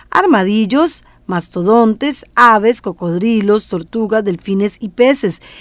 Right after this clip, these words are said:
que vivieron en lo que hoy llamamos Costa Rica hace unos seis millones de años atrás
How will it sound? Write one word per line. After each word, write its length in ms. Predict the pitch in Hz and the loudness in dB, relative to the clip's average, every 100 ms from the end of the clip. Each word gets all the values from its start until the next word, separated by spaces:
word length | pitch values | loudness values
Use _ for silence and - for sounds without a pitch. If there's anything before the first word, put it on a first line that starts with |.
| - | -16
que 140 | - | -4
vivieron 500 | 208 202 254 330 370 277 | -2 2 4 4 2 0
en 100 | 226 | 0
lo 140 | 196 | 0
que 120 | 175 196 | 0 0
hoy 100 | 202 | 2
llamamos 480 | 254 208 202 214 | 2 2 0 -4
Costa 280 | - 196 185 | -6 -10 -8
Rica 380 | 170 208 254 214 | -8 -4 0 0
hace 180 | 202 220 | 0 -2
unos 300 | 208 214 220 | 0 0 -2
seis 200 | 302 349 | -2 0
millones 680 | 359 220 208 202 214 220 - - - - | 0 0 -2 0 0 0 -4 -20 -20 -2
de 180 | 196 185 | 0 2
años 340 | 180 220 220 | 2 0 -2
atrás 440 | 175 175 170 165 | -8 -4 -6 -6